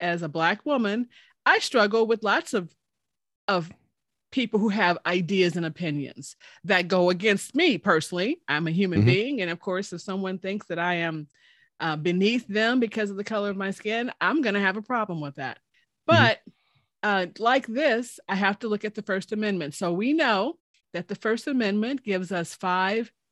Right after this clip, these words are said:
Speaker 1: different rights. We have the freedom of religion, and we will go back to that in a second. We have freedom of speech.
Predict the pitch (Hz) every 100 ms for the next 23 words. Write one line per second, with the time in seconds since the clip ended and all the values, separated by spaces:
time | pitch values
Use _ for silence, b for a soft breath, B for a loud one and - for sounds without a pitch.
0 | _ - 165 185 - 208 202 - 165 165
1 | 139 - - - _ _ _ - 160 160
2 | 156 170 - 208 208 240 247 262 285 247
3 | 208 233 302 - _ _ _ _ _ _
4 | _ _ _ - - 175 170 170 - 175
5 | 175 170 175 170 185 180 - 196 180 233
6 | 214 180 185 - B B 180 185 175 -
7 | 214 190 165 - - 220 254 - - -